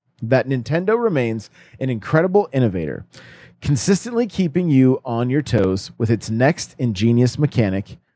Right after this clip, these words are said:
and way to play. It has also established an impressive history of rarely using the same trick twice, even within the same game. And after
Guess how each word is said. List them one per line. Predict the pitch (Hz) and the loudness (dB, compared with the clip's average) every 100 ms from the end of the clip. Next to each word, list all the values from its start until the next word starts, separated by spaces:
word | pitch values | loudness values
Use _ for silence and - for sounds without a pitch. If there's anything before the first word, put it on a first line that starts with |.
| - | -4
and | 104 101 | -2 0
way | 92 92 | 2 2
to | 92 | 0
play. | 110 - 107 - - _ _ _ - | -2 -2 -4 -6 -18 _ _ _ -4
It | |
has | 135 139 | -2 0
also | 202 285 302 | -2 -2 -2
established | - 151 123 127 131 - | 0 2 2 4 2 0
an | 143 | 0
impressive | 127 113 156 160 180 | 0 2 0 0 -4
history | - 247 - 117 104 120 - - _ - | -4 -4 -2 -2 0 -2 -8 -20 _ 0
of | 143 113 - | 0 0 -8
rarely | - 113 127 180 220 247 | -10 -2 0 2 0 0
using | 202 127 107 123 127 | 2 2 4 2 0
the | |
same | 120 - 98 98 | -2 -4 -6 -6
trick | - 131 - | -6 -6 -8
twice, | - 202 135 - - - _ _ - | -2 0 0 -4 -14 -18 _ _ -10
even | 180 226 147 143 127 | -4 0 0 0 -2
within | 135 110 98 | -2 0 -2
the | 98 | -4
same | - 98 90 | -4 -4 -2
game. | 95 160 139 - _ _ _ _ _ _ _ | 0 2 0 -6 _ _ _ _ _ _ _
And | - 135 | -4 -2
after | 131 151 170 196 220 | 0 0 -2 -2 -4